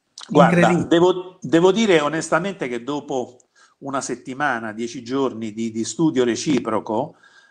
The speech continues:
Speaker 1: mio condito anche da un grande timore reverenziale, perché ero comunque al cospetto di uno dei più grandi attori italiani di sempre,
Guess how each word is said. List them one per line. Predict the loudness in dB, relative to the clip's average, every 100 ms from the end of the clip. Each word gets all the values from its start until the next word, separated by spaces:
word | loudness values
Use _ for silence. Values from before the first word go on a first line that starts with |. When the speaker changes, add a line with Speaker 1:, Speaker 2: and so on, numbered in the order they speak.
| _ -20 -14
Speaker 1:
mio | -6 -2 2 6 6 6
condito | 4 2 0 4 2
anche | 2 -2
da | -4
un | -2
grande | -4 -2
timore | -6 -6 -6 -4
reverenziale, | -4 -4 -6 -8 0 0 0
perché | -6 -16 -18
ero | -12
comunque | -12 -10 -12 -8
al | -6
cospetto | -6 -4 -4 -4 -4
di | -6
uno | -6 -4
dei | -4
più | -4
grandi | -4 -2 -2
attori | -2 -2
italiani | 0 0 0 -2
di | -6
sempre, | -2 0 0 -4 -8